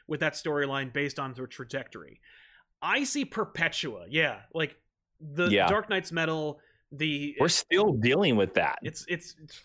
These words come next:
Speaker 1: uh, forgivably will be over, uh,
Speaker 2: Yeah,
Speaker 1: with
Speaker 2: thank
Speaker 1: Metal
Speaker 2: God.
Speaker 1: or with, with, with Death Metal, but Perpetua is absolutely an anti-Jeff Johns, like, "We're doing something else."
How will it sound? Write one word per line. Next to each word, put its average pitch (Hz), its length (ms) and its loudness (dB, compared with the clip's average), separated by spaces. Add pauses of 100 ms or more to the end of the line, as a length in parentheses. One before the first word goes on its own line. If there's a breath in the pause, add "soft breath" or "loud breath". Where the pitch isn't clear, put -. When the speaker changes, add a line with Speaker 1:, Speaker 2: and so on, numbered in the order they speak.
Speaker 1:
uh, 143 60 -10 (120)
forgivably 208 600 0
will 180 160 0
be 160 160 -2
over, 156 640 0 (500)
uh, 139 180 -8
Speaker 2:
Yeah, - 200 2
Speaker 1:
with 151 80 0
Speaker 2:
thank 160 120 0
Speaker 1:
Metal 165 340 4
Speaker 2:
God. 160 100 -4
Speaker 1:
or 160 100 0
with, 143 160 -2
with, 147 240 -4
with 143 160 -4 (180)
Death 165 280 -2
Metal, 151 340 0 (420 soft breath)
but 160 300 -4
Perpetua 196 520 0
is 147 100 -2 (120)
absolutely 160 1120 -2
an 147 120 -6
anti-Jeff 147 840 -2
Johns, 131 640 -6 (600)
like, 131 360 -8 (480)
"We're 160 640 -2
doing 175 360 2
something 165 440 -2
else." 147 280 0